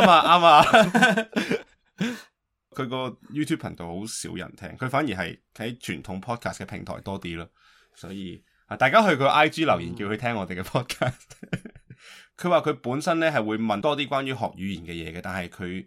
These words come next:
後來就變咗做問多啲關於語言同生活嘅嘢咯，係啊，即係問你點解識呢個語言啊？你呢個語言對你有咩意義啊？咁樣嘅嘢，所以係同其他語言 podcast 可能有啲唔同，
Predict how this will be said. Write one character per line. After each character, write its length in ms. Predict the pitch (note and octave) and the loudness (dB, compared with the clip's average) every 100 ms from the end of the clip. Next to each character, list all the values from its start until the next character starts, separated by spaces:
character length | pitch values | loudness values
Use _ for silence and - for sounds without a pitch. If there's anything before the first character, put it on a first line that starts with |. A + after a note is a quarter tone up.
| - | -4
後 140 | A2 | -2
來 180 | G#2 F2+ | -2 -4
就 140 | G2+ F#2 | -6 -8
變 220 | - A2 | -6 -6
咗 120 | C3 | -6
做 360 | B2+ G2 F2+ - | -6 -8 -10 -6
問 220 | A2+ G2+ | -4 -4
多 120 | A#2+ | -4
啲 100 | B2+ | -8
關 320 | A#2 B2+ A#2+ A#2 | -4 -2 0 -2
於 260 | B2 A#2 - - | -6 -8 -12 -14
語 160 | F#2+ G2+ | -8 -8
言 140 | G2 | -8
同 80 | F2+ G2 | -12 -10
生 200 | A#2+ A2+ | -6 -6
活 120 | F#2+ | -8
嘅 60 | - F2+ D#2+ | -10 -12 -10
嘢 40 | |
咯， 100 | F2 F#2+ _ | -12 -16 _
係 100 | D#2+ | -16
啊， 80 | - | -14
即 80 | B2+ | -10
係 40 | |
問 400 | A#2 E2+ E2+ D2+ | -8 -10 -12 -12
你 200 | F2+ F#2 - | -10 -10 -10
點 140 | G#2 | -6
解 120 | A#2 A#2 | -6 -6
識 160 | A#2 | -8
呢 60 | A2+ | -10
個 100 | G2+ | -10
語 240 | F2 F2 | -12 -12
言 100 | E2+ | -12
啊？ 160 | E2+ E2+ E2+ | -12 -12 -12
你 320 | F2 F#2 - | -12 -12 -12
呢 100 | C3 | -10
個 100 | A#2 | -8
語 40 | F#2+ | -8
言 120 | F2+ | -10
對 140 | E2 F#2+ | -10 -10
你 100 | F#2+ | -8
有 80 | G#2+ | -6
咩 100 | A2+ | -8
意 400 | F#2 E2+ E2 E2 | -10 -16 -14 -10
義 60 | |
啊？ 240 | E2+ E2 F2 _ _ | -10 -10 -16 _ _
咁 100 | F#2 | -10
樣 160 | F2+ F#2 | -10 -10
嘅 60 | |
嘢， 140 | D#2+ - _ | -14 -18 _
所 160 | - A2+ | -8 -6
以 200 | B2 G#2+ | -4 -6
係 320 | F2+ D#2+ E2 _ | -8 -12 -16 _
同 160 | G#2+ G2 | -8 -8
其 120 | G#2 | -4
他 180 | D3 D3+ | -2 -2
語 160 | A2 | -2
言 100 | F#2+ | -4
podcast 320 | A#2+ A#2+ F2+ F#2+ | -8 -10 -8 -8
可 40 | |
能 160 | G#2 E2+ | -8 -10
有 100 | E2 | -12
啲 160 | G2 | -14
唔 80 | - | -14
同， 140 | - | -16